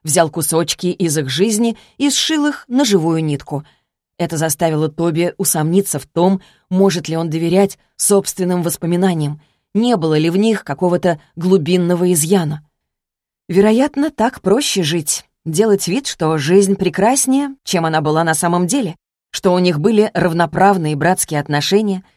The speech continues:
и Тоби был только рад этому. Тем не менее, он чувствует, что его жизнь заглушили и переписали. Ему хочется спросить, что случилось с нашим цирком, с тем самым шоу, где мы были бы совладельцами,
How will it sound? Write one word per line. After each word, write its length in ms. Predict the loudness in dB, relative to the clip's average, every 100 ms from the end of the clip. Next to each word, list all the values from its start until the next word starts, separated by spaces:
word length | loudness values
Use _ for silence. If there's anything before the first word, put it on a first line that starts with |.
| _
и 140 | -4 -4
Тоби 380 | 0 -2 0 0
был 260 | 0 -2
только 380 | 0 0 2 2
рад 260 | 2 0 -4
этому. 440 | -4 -4 -4 -10 _ _ _ -4
Тем 220 | -2 0
не 100 | 0
менее, 380 | 2 2 2 0
он 140 | 0
чувствует, 540 | -2 -2 -2 -2 -2 -6 _ _
что 200 | -10 0
его 260 | 2 4 2
жизнь 420 | 2 0 2 0
заглушили 800 | 2 2 0 -2 -2 -2 -2 -4 _ _
и 140 | -2
переписали. 720 | 2 0 2 0 0 -2 -6 -12 _ _ _
Ему 180 | -2 -2
хочется 400 | 0 -2 -2 -4
спросить, 560 | -2 -2 0 0 -2 -6 _ _
что 300 | -12 -4 -4
случилось 500 | -2 -2 0 0 2
с 60 | 0
нашим 300 | -2 -2 -2
цирком, 520 | -2 -4 -2 -6 -6 _ _
с 100 | -2
тем 200 | 0 0
самым 300 | 0 0 0
шоу, 520 | 2 4 4 2 -2 -10 -4
где 260 | 2 4
мы 160 | 4 4
были 240 | 4 4
бы 240 | 6 4 4
совладельцами, 840 | 2 2 2 4 2 0 -6 -8